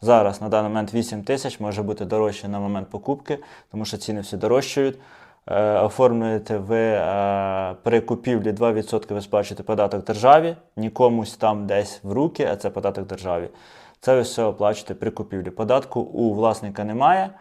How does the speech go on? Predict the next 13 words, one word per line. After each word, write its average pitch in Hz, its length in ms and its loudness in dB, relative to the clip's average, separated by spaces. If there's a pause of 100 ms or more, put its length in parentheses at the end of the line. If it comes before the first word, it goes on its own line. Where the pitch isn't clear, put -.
(240)
тому 160 320 0
ви 123 200 -4
тільки, 110 280 -6
с-, - 400 -10
ну, 101 260 -6 (220)
буває, 107 500 8
що - 200 -16 (100)
власники 92 480 -4
там - 160 -18 (440)
хочуть - 400 -2
ще - 180 -6
десь 101 160 -10
зверху. 101 440 -2